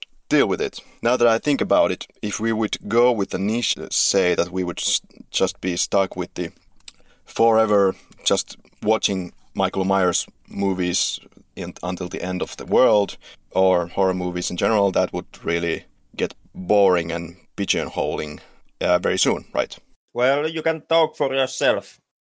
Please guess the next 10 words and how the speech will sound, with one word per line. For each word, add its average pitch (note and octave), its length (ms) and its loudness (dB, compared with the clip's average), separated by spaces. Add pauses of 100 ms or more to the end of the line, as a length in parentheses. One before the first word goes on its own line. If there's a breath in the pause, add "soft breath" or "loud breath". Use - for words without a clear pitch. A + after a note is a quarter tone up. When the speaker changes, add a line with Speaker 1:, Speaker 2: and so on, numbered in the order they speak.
Speaker 2:
because - 520 0
i-, B2 140 0 (120)
i-, D#3 140 -6
in E3+ 200 2
my F3+ 240 4
case, D#3+ 580 0
I C3 200 0 (120)
guess D3 320 0
the C#3 160 0
niche C3+ 380 -6